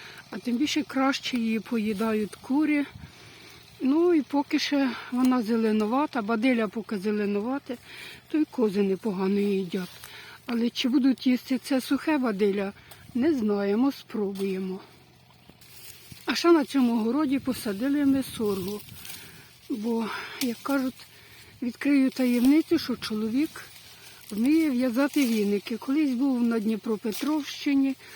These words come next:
там, де в'язали віники, навчився. І після того іноді сіємо, в деякі роки сіємо сорго, пару років не було в нас вже сорго. Попередні сіяли сорго, і він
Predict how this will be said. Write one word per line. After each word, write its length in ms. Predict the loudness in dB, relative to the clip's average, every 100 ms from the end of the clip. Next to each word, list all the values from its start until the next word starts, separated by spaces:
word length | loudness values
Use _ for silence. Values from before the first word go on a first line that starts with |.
| -20 -6
там, 220 | -2 0
де 120 | 0
в'язали 560 | 2 0 2 2 2 2
віники, 560 | 2 2 2 0 -4
навчився. 880 | -4 -4 -6 -2 0 0 -4 -2 -2 -6 -20 -20 -20 -20 -20 -16 -4
І 220 | 0 0 0
після 340 | -2 0 -4
того 480 | 0 0 2 0 0 -6 -18 -20 -20 -20 -20 -20 -20 -20 -20 0
іноді 760 | 6 8 8 6 4 4 2 0 -6 -16 -14
сіємо, 600 | -2 4 4 4 2 0
в 220 | -4 -6
деякі 520 | -2 2 2 0 -2
роки 360 | -2 -2 -4 -4 -4
сіємо 360 | -2 0 -2 -4 -2
сорго, 300 | -2 0 -2
пару 320 | -2 -2 0
років 320 | -2 -4 -4
не 120 | -4
було 280 | -4 -4 0
в 80 | 0
нас 200 | 0 0
вже 200 | -4 -8 -8
сорго. 360 | -8 -6 -6 -10 -16 -16 -14 -14 -14 -6
Попередні 640 | -6 -2 0 2 2 2
сіяли 540 | 0 0 2 2 0 -2 -2
сорго, 400 | -2 0 0 -2 -8 -20 -20 -20 -14 -14 -12 -14 -16 -20 -20 -20 -20 -20 -2
і 260 | 2 4 6
він 360 | 6 8 8